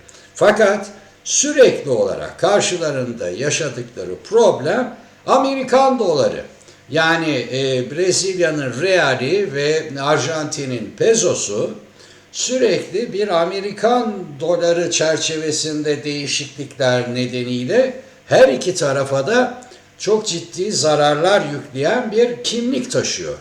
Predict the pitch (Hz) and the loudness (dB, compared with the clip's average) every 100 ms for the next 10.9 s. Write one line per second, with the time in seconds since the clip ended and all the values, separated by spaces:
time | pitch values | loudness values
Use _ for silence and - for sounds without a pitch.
0 | - 127 131 180 190 - 190 185 226 262 | -12 -6 -2 0 0 0 -2 -2 2 2
1 | - - - - - - _ - 117 120 | 0 -12 -20 -20 -20 -20 _ -6 0 2
2 | 117 113 117 131 131 151 - 175 165 151 | 2 2 2 2 0 -6 0 4 4 2
3 | 151 208 190 151 139 - 151 147 156 196 | 0 0 2 0 -4 -4 -4 -4 -4 0
4 | 254 247 - - _ 175 - 170 170 151 | 0 -2 -10 -20 _ -4 -2 0 0 0
5 | 147 196 247 - 196 262 254 208 139 - | -2 0 -4 0 4 4 4 -2 -4 -2
6 | 123 107 - - - - - _ - 101 | -2 -2 -8 -16 -20 -20 -20 _ -16 -10
7 | 131 156 165 170 175 175 - 160 156 151 | -2 2 2 4 4 2 2 2 2 2
8 | 151 147 143 135 127 117 117 135 123 127 | 2 0 0 2 2 2 0 -4 -2 -4
9 | 135 123 120 135 123 131 123 127 113 131 | -4 -6 -4 -4 -4 -6 -6 -6 -2 0
10 | 127 131 131 120 110 104 123 165 226 | 2 0 -2 -2 -2 -4 0 0 0